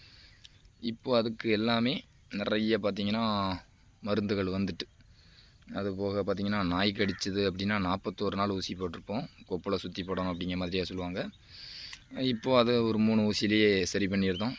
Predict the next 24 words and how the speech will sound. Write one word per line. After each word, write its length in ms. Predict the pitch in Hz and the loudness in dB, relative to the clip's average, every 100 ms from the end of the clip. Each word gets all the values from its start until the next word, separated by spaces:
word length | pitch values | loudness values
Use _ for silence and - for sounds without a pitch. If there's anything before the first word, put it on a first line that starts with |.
| - | -8
இப்படி 280 | - 87 | -8 -4
நிறைய 240 | 92 92 101 | -2 2 2
விஷயம் 340 | 92 - 101 | 2 0 0
மாறி 260 | 85 92 92 | 0 0 0
இருக்கு. 260 | 87 85 123 170 - - - - - - - - - - - - - - - | -2 -2 -6 -6 -14 -14 -14 -16 -20 -20 -20 -20 -20 -20 -18 -18 -20 -20 -12
ஆனா, 220 | - 104 107 | -2 2 2
இப்போ 240 | 98 113 | 0 -2
பார்த்தீங்கன்னா, 440 | 107 104 107 110 110 107 | 0 0 0 2 2 2
நம்ம 240 | 101 98 98 | 2 2 2
நம்பிக்கை 460 | 98 104 101 104 | 2 2 2 2
நம்மளை 260 | 101 95 95 | 4 2 0
குணமாக்கும், 540 | 98 98 98 92 104 113 - | 0 0 0 -2 -6 -8 -10
இதெல்லாம் 400 | 95 95 95 104 | -6 -2 0 0
சொல்லித்தரதுக்கு 640 | - 95 95 101 101 101 | 0 -2 0 0 2 0
நிறைய 380 | 98 92 104 104 98 90 | 0 2 2 4 2 2
இருக்கு. 380 | 104 104 - 135 - - - - - - - | 0 0 -2 -4 -6 -16 -20 -20 -20 -18 -8
ஆனா, 220 | 113 120 113 | -2 0 2
அவங்க 300 | 107 117 117 151 - - | 2 2 2 0 -6 -10
அந்த 180 | 90 87 | -8 -6
ஒரு 140 | 85 87 | -6 -4
பதினோரு 360 | 92 107 110 | -2 2 2
ரூபான்னு 280 | 101 110 110 | 2 2 2
நம்ம 160 | 104 98 | 2 0
நினைக்கிறோம். 460 | 98 87 101 110 | -2 -2 -4 -4